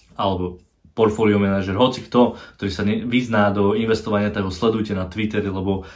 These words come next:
ja Twitter používam ako jeden z najlepších zdrojov na získavanie informácií, lebo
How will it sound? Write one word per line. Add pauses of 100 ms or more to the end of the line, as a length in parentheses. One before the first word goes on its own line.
(320)
ja (160)
Twitter
používam
ako
jeden
z
najlepších
zdrojov
na
získavanie
informácií,
lebo